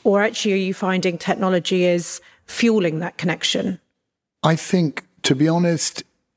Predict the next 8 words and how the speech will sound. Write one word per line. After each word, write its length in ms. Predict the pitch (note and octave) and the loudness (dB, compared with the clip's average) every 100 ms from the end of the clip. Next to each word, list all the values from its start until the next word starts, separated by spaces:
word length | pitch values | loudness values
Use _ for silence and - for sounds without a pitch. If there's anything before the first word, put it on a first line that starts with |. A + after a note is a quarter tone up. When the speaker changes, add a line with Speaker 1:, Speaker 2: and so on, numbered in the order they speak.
| - | -4
Speaker 2:
it 140 | C#3+ - | -2 0
hasn't 420 | C#3 B2 B2+ B2 | 0 0 -2 -2
changed 480 | - A#2+ A#2 G#2+ G#2+ | 0 0 0 -2 -2
as 120 | G2+ | -2
much 380 | G#2+ - - G#2+ | -4 -6 -6 -6
as 80 | |
people 380 | - G#2 G2 G#2+ | -4 -6 -6 -2
say. 520 | - - E2+ F2+ - | -2 -2 -4 -4 -4